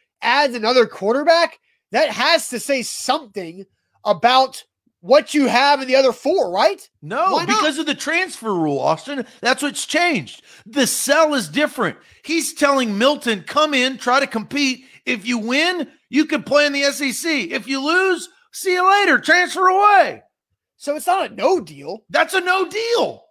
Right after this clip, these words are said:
Speaker 2: <laughs> It doesn't matter. He's playing with house money. It means nothing. That's my answer.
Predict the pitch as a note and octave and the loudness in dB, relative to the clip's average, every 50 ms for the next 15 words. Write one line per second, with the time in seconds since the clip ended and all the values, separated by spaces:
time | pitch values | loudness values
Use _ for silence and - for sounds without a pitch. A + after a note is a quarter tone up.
0 | - - - - - - - - - - - - - _ _ _ - - D#4+ F#4 | -6 -6 -6 -6 -6 -14 -16 -16 -16 -16 -18 -18 -20 _ _ _ -4 -2 0 0
1 | G4 D4+ F#4+ F#4+ D#4+ E4+ F4+ G4+ A4 A4 F#4+ A#3+ D3+ A#2+ - _ _ _ _ _ | 0 0 0 -2 0 0 2 2 4 4 4 2 0 0 -6 _ _ _ _ _
2 | _ - - D#4 - - - F#4+ F#4+ G4 F#4+ E4+ D#4 E4+ F#4+ F#4+ - - C#4+ E4+ | _ -4 -4 -4 -4 -2 0 2 2 2 2 4 4 4 4 2 0 0 2 2
3 | F#4 G#4 G4+ F4 B3 D#3 G#2+ - _ _ _ _ _ _ _ _ - - D#4+ D#4+ | 2 4 2 0 -2 -4 -8 -10 _ _ _ _ _ _ _ _ -8 -8 -6 -2
4 | F4 G4 G4 F#4+ D4+ C#4 D#4+ F#4 G4+ F#4+ D#4+ G4 F4 C#4+ A#3 F3+ C3+ G#2 _ _ | -2 -2 -2 -2 -4 -2 -2 0 0 0 0 0 -2 -2 -2 -2 -6 -12 _ _
5 | _ _ _ _ - B3+ E4 E4+ E4+ E4+ F#4 E4+ E4+ F4+ G4+ G#4 - - D#4 D4+ | _ _ _ _ -2 2 2 2 2 2 0 0 0 0 -2 -2 -4 -2 0 0
6 | A#3 E3 - - | 0 0 -2 -6